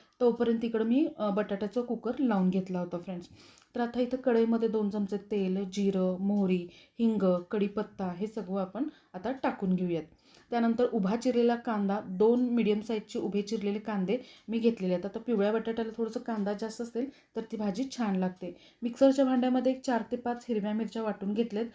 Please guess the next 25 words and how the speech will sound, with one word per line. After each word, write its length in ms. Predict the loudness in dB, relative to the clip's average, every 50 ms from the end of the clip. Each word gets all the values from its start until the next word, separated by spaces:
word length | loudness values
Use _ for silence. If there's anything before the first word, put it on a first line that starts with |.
| -18 -20 -20 _ -4
आणि 160 | -2 -2 -2
आलं, 260 | 0 0 0 2 2
लसूण, 360 | 2 2 2 0 0 0 -2
कोथिंबीर 500 | -2 0 -2 -4 -2 -2 -6 -2 0 2
यांची 320 | 2 2 0 0 -2 -2 -4
एकत्रित 440 | -4 -4 -4 -8 -6 -6 -8 -8 -8 -10 _ -4
पेस्ट, 320 | -4 -4 -4 -8 -10 -10 -10 -10 -12 -18 -20 _ _ -6
तीसुद्धा 340 | -4 0 0 0 2 2 2
मी 120 | 4 4
आत्ताच 480 | 2 2 0 -4 -4 -6 -6 -6 -6 -6 -2
ॲड 220 | -2 0 0 -2 -4
केलेली 240 | -8 -8 -6 -4 -2
आहे. 220 | -2 -2 -2 -4 -6 -8 -12 -20 -20 -20 -20 -10
आता 100 | -6 -6 -4 -4
छान 260 | -2 2 2 4 4
ह्यालासुद्धा 420 | 4 2 2 2 0 -2 -4 -4
परतून 540 | -6 -4 -2 -4 -4 -4 -4 -2 0 0 2
घेऊयात. 340 | 4 2 2 4 2 2 0 -2 -6 -20 -20 _ _
त्यानंतर 260 | -6 -4 -2 0 0 2
ह्याच्यामध्ये 420 | 2 2 2 2 2 2 2 2
टाकूयात 380 | 2 2 -2 -2 -4 -6 -4 -4
आपण 200 | -6 -6 -6 -4
अर्धा 280 | -4 -4 -2 -2 -2
चमचा 400 | -2 -2 -4 -4 -4 -4 -4 -4
हळद 420 | -4 -4 -6 -4 -2 -2 -2 -2